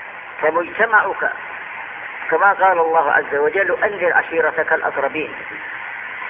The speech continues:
وقال هذا الرجل السائل: "وأنا رسول من ورائي من قومي". فيبدأ الإنسان في التعليم بالأقرب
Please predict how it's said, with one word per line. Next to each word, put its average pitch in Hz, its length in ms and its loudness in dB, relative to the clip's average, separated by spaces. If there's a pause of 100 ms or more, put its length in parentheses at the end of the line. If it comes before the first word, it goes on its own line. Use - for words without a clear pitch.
(1900)
وقال 170 400 4
هذا 175 340 6
الرجل 196 480 0 (100)
السائل: 220 680 4 (580)
"وأنا 165 360 6
رسول 165 460 0
من 180 340 4
ورائي 214 1080 4
من 226 400 0
قومي". 180 280 -2 (3000)
فيبدأ 160 520 4
الإنسان 180 500 4
في 208 120 -2
التعليم 190 640 2 (540)
بالأقرب 185 600 4